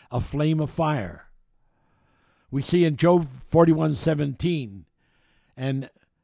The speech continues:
Psalms ninety-seven three, as I mentioned those last week. Those are other fire scriptures, very interesting. First Corinthians three fifteen, saved by fire.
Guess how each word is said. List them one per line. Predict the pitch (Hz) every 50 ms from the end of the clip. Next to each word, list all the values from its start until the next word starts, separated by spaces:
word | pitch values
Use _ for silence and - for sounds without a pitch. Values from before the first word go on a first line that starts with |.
| _ _ _ _
Psalms | - - 175 175 180 175 160 143 - 139
ninety-seven | 156 156 160 156 135 - - 160 151 147 147 135
three, | 110 - 151 180 170 147 123 104 98 104
as | 113 110 -
I | 131 127
mentioned | 131 151 156 - 151 147 143
those | 143 143 135 104 117
last | 143 135 135 120 - - -
week. | 160 156 127 92 _ _ - _ _ _ _ - _ _ _ _ _ - - _ _ _ _ _ _ _ -
Those | 139 143 143 - 165
are | 170 175
other | - 170 156 160 147
fire | - - 165 165 156 151 147 135 123
scriptures, | - - - - - 160 151 - - 123 104 80
very | 113 147 147 143 143 143
interesting. | 147 139 - 131 95 - - 107 90 82 - _ _ _ _ _ _ _ _ -
First | - 160 151 -
Corinthians | - - 175 165 131 156 151 143 131 -
three | - 156 165 165
fifteen, | - - 170 151 - - 139 156 131 120
saved | - - - 165 160 160 156 135 117
by | 143 139 139 135 127
fire. | - 147 147 147 135 107 87 - - - -